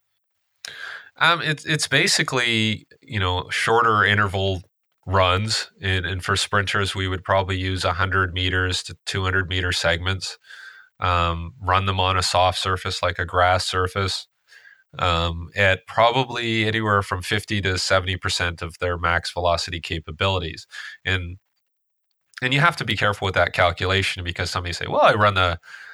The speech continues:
I run the hundred meters in ten seconds, so that means I'm running thirteen second hundreds," which is still pretty fast.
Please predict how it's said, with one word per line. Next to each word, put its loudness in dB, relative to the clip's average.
I 4
run 4
the 4
hundred 2
meters 2
in -6
ten 0
seconds, 0
so -4
that 4
means -4
I'm 0
running 0
thirteen -4
second -2
hundreds," -2
which 0
is 2
still -2
pretty 0
fast. 4